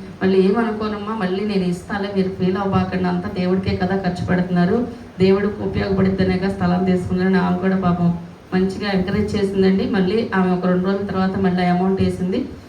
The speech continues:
అయితే మళ్ళీ దాని గురించి ఇంకా ఆ బాక్స్ అయ్యేది తీసుకురాలే ఇక్కడికి, అవి కూడా మరి తీసుకోవడం జరిగింది. మొన్న ముప్పై మూడు వేల రూపాయలు దానికి ఖర్చు పెట్టి,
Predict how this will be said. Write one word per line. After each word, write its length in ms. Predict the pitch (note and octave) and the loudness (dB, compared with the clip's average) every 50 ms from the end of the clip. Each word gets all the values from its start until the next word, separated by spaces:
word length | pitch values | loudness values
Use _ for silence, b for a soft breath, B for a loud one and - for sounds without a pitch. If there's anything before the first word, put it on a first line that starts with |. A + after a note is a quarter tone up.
| B B - | B B -2
అయితే 240 | G3 G#3+ A3 B3 B3+ | -2 0 0 2 0
మళ్ళీ 300 | B3 A3+ G#3+ G#3+ A#3 B3 | 2 2 0 0 0 -2
దాని 280 | B3+ A3 G3+ G#3 G#3+ | -2 -2 -2 -2 -2
గురించి 440 | A3 A3 A3 A3 A3 - - B3+ - F#3 | -2 -2 -2 -4 -4 -6 -4 -4 -2 0
ఇంకా 220 | F#3+ F#3+ F#3+ F#3+ | 0 0 0 0
ఆ 40 | G3 | 0
బాక్స్ 400 | F#3+ F#3+ F#3+ F#3+ F#3+ G3 - G#3+ | 0 2 2 2 2 0 -2 0
అయ్యేది 260 | G#3 F#3+ F#3+ F#3+ G3 | 2 4 4 4 2
తీసుకురాలే 460 | - G3 G#3 G#3+ G#3+ G3 F#3+ F3+ F3 | 2 0 0 0 2 2 2 2 2
ఇక్కడికి, 420 | E3+ - - F3 F3 - B3 - - B B B B B B - | 2 0 0 0 0 0 -2 -4 -6 B B B B B B -4
అవి 100 | F#3 G3 | -2 -2
కూడా 200 | G3 G#3 G#3+ A3 | 0 0 0 0
మరి 280 | A3 G3+ G3 - G#3 G3+ | -2 -2 -4 -2 -2 -2
తీసుకోవడం 400 | G3 G3 - G#3+ G#3 G#3 G3 F#3+ | -2 -2 -2 -2 -2 -2 0 0
జరిగింది. 380 | G3 F#3+ F#3+ F#3+ G3 F#3+ G3 | 0 2 2 2 2 2 2
మొన్న 180 | G3 F#3+ F#3+ F#3+ | 2 2 2 2
ముప్పై 320 | F#3+ G3 G3 F#3+ F#3+ F#3 | 0 0 -2 0 0 2
మూడు 240 | F#3 F#3+ F#3 F#3 F#3 | 2 4 2 2 2
వేల 160 | F#3+ G3 G3 | 2 0 0
రూపాయలు 280 | G3 G3 F#3+ F#3 G3 - | 0 -2 -2 -2 -2 -4
దానికి 260 | - F3 F3+ F3 - | -2 -4 -4 -4 -4
ఖర్చు 260 | - F3+ F3+ - - | -6 -6 -4 -2 -2
పెట్టి, 360 | - G3 G3 - E3+ - - | 0 0 0 0 0 -2 -2